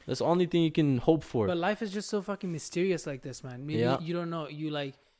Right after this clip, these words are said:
Speaker 2: fucking meet someone and, like, he supports you into finding, like, your dream and, like, he,
Speaker 1: Yeah.
Speaker 2: let's say you find, like, a producer or whatever, he helps you out with your music
Speaker 1: Mm-hmm.
Speaker 2: and, like, you get to that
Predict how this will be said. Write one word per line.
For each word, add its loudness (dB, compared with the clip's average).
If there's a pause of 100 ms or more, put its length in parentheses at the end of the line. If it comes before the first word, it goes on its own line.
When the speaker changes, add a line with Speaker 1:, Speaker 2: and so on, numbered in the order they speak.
(260)
Speaker 2:
fucking -6
meet -4
someone -8
and, -10
like, -12
he -8
supports -4
you -6
into -10
finding, -8
like, -10
your -12
dream -6
and, -10
like, -6
he, 0
Speaker 1:
Yeah. 2 (340)
Speaker 2:
let's -8
say -2
you -6
find, -8
like, -10
a -10
producer -2
or -4
whatever, -8
he -10
helps -8
you -2
out -2
with -10
your -6
music -2
Speaker 1:
Mm-hmm. 0
Speaker 2:
and, -2
like, -10
you -10
get -8
to -10
that -10